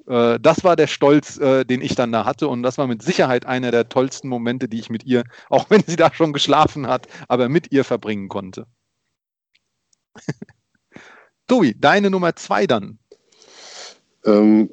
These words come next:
Speaker 2: generell gehalten einfach die viele Zeit, die wir jetzt in der Pandemie zusammen verbringen konnten.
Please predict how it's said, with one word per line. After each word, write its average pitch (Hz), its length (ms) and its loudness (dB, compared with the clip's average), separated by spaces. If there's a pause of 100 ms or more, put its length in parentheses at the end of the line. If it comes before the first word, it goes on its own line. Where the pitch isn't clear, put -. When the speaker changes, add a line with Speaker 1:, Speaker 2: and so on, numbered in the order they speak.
(160)
Speaker 2:
generell 127 520 4
gehalten 123 420 2
einfach 113 320 -4
die - 160 -8
viele 127 340 -4
Zeit, 123 340 -2
die 113 120 -2
wir 113 80 2
jetzt 104 160 -6
in 110 60 0
der 107 100 -2
Pandemie 113 480 -2
zusammen 110 320 -6
verbringen 123 420 -2
konnten. 85 340 -10